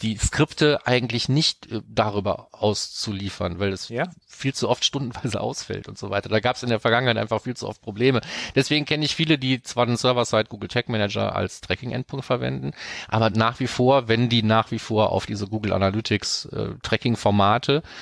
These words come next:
Speaker 1: angewiesen sind, dann werden die in der Regel noch ganz, ganz oft von, von, von Google-Servern geladen. Genauso wie all die anderen Sachen, ne? So, jetzt habe ich die Klammer schon wieder aufgemacht, Idiot. Also nochmal,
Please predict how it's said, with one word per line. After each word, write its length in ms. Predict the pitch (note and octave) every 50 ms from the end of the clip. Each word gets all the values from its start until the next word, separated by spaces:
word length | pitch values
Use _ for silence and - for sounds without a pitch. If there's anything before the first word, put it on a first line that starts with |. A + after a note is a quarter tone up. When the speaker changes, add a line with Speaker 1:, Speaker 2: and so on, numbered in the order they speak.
| - - - - -
Speaker 1:
angewiesen 600 | - G#2 A2 A#2+ A#2+ B2 A#2 B2 B2 B2+ C3+ B2+
sind, 420 | B2+ B2+ B2+ C#3 D3+ - - -
dann 140 | G2+ F#2+ F#2+
werden 240 | G2+ G2 G#2 - G#2+
die 80 | G2
in 80 | F#2 G2
der 140 | F#2+ F#2 F#2
Regel 240 | G2 G#2 - G#2+ G2+
noch 260 | G2 F#2+ - - _
ganz, 240 | - F2 G2+ G#2+ -
ganz 220 | - G2+ - -
oft 200 | - - - -
von, 220 | - A2+ G#2+ G#2 -
von, 200 | - G2+ F#2+ F2
von 160 | - G2+ F#2
Google-Servern 540 | G2 A2+ B2+ G#2+ - - - - - - G2+
geladen. 360 | G2 F#2+ G#2 F#2 F#2 - - - - - - - - - - - -
Genauso 400 | - C#3 A#2+ B2 C#3 C3+ B2 B2
wie 140 | A#2+ A#2+ A#2+
all 220 | G#2+ G2+ A2 A#2
die 160 | G#2 G#2+ G#2+
anderen 260 | G2 G2+ G2+ F#2+ F2+ F2
Sachen, 260 | - D2+ - - - -
ne? 180 | - G2+ B2+ D3+
So, 120 | C3+ A2+
jetzt 100 | G#2 G2+
habe 120 | - C3+ C3+
ich 60 | -
die 60 | -
Klammer 280 | - - D3 C3+ C3+ A2+
schon 120 | - A#2+
wieder 140 | G#2 G#2+ -
aufgemacht, 420 | - A#2+ - - G#2+ F#2+ F2+ -
Idiot. 360 | - G2 F#2+ G2 F#2 F2+ - -
Also 160 | G#2+ G2+ A#2
nochmal, 360 | A#2 C3 - - G#2 F2+ F2+